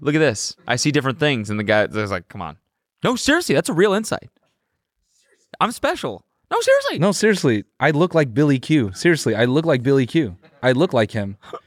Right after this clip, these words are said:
Speaker 2: People were definitely saying I look like a roided U F C fighter. People were
Speaker 1: <laughs> Yeah.
Speaker 2: definitely saying
Speaker 1: For
Speaker 2: that. That's,
Speaker 1: sure,
Speaker 2: that's
Speaker 1: dude.
Speaker 2: real insight.
Speaker 1: For sure.
Speaker 2: That's real insight.
Speaker 1: No, no, seriously.
Speaker 2: Seriously.
Speaker 1: That's a serious thing.
Speaker 2: People are, like, tweeting me like, "Dude, your abs are just like this."
Speaker 1: Yeah,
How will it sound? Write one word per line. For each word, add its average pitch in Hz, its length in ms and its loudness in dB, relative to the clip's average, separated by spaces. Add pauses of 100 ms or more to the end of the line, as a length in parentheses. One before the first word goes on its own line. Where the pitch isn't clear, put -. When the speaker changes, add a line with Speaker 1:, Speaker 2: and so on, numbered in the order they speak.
(160)
Speaker 2:
People 185 260 2
were 190 80 4
definitely 156 320 0
saying 165 240 -2
I 143 80 2
look 127 240 -2
like 131 300 0
a - 100 -4
roided 117 520 2
U 113 140 0
F 107 100 0
C 120 120 -4
fighter. 107 300 -2
People 147 160 0
were 151 60 2
Speaker 1:
<laughs> - 0 -
Yeah. 120 40 0
Speaker 2:
definitely 131 240 2
saying 131 260 0
Speaker 1:
For 117 60 -2
Speaker 2:
that. 120 60 -2
That's, 117 100 -2
Speaker 1:
sure, 127 120 2
Speaker 2:
that's 101 100 2
Speaker 1:
dude. 101 80 2
Speaker 2:
real 165 120 4
insight. 123 360 -2 (160)
Speaker 1:
For 120 120 -8
sure. 139 160 -10
Speaker 2:
That's 131 160 -2
real 156 200 4
insight. 135 420 -2
Speaker 1:
No, 165 140 0
no, 185 160 -4
seriously. 135 500 -2
Speaker 2:
Seriously. 165 320 -2
Speaker 1:
That's 147 140 -2
a 190 40 -2
serious 262 280 2
thing. 233 300 -4 (380)
Speaker 2:
People 175 200 2
are, - 20 4
like, 160 80 0
tweeting 233 300 2
me 127 100 4
like, 107 340 0
"Dude, 151 200 0
your 123 100 2
abs 139 240 2
are 123 60 0
just 123 180 -4
like 156 160 0
this." 101 240 -6
Speaker 1:
Yeah, 131 220 -10